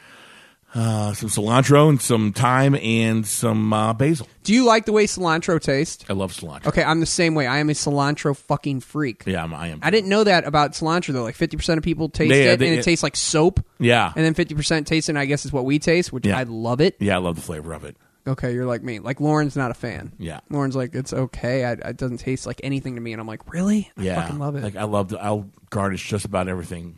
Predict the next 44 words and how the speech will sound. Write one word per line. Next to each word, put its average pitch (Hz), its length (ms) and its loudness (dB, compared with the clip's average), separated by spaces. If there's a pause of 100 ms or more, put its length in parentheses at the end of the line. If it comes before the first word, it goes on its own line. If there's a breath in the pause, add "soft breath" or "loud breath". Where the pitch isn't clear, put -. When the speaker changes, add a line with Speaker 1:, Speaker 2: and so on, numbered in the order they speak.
(140)
Speaker 2:
Really? 143 300 -6
I'm 120 140 -10
the 131 100 -8
same 143 220 -4
way, 320 160 0
man. 180 240 2
Speaker 1:
with 85 120 -2
it. 76 200 -12
It's - 160 -18
good. - 140 -4
Speaker 2:
No 208 160 4
bullshit. 214 500 0 (540 soft breath)
Speaker 1:
So. - 360 -18 (440)
Speaker 2:
Yeah, 175 360 2
that's 262 200 4
pretty 403 180 2
cool. 208 440 2
That's 226 160 -2
a 320 60 -2
cool 196 180 2
little 165 140 2
thing 151 180 -2
to 135 80 0
do. 135 120 2
Speaker 1:
Yeah, 277 220 6
something 131 280 2
new. 147 240 4 (360)
Speaker 2:
Yeah. 254 280 -4 (460)
Speaker 1:
So 117 100 -2
Speaker 2:
I 320 60 6
always 392 180 4
try 254 100 0
to 214 80 -2
find 190 240 0
something 156 300 0
new 139 120 0
like 120 200 -4
that. 120 280 -4
I 147 60 -8
think 240 160 -2
at 254 60 -2
a 175 40 -2
certain 180 380 -2
age, 151 480 -2